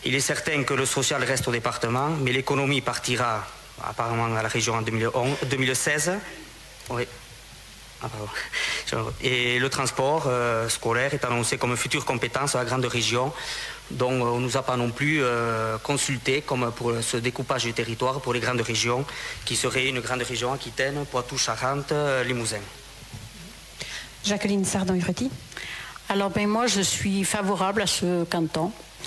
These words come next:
Speaker 3: Pour moi, c'était une demande récurrente depuis, euh, depuis très longtemps. Ce n'est pas depuis qu'il y a ce nouveau gouvernement,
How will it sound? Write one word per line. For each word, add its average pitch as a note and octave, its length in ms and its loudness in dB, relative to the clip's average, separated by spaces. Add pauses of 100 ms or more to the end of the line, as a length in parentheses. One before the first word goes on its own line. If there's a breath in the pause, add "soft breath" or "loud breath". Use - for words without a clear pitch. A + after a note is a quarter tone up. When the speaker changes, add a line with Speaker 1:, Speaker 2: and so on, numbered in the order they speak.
(340 loud breath)
Speaker 3:
Pour F3 200 2
moi, A3+ 200 4
c'était G#3+ 380 0
une G3 240 2
demande G#3+ 440 2
récurrente G#3+ 920 2
depuis, G3 640 0
euh, F3 380 4
depuis F3 320 0
très - 260 2
longtemps. G3 440 2
Ce - 160 2
n'est G3 140 2
pas G3+ 160 -2
depuis F#3+ 380 0
qu'il F#3 180 2
y F#3+ 60 4
a F#3 60 2
ce - 140 2
nouveau F#3 300 2
gouvernement, F#3 640 2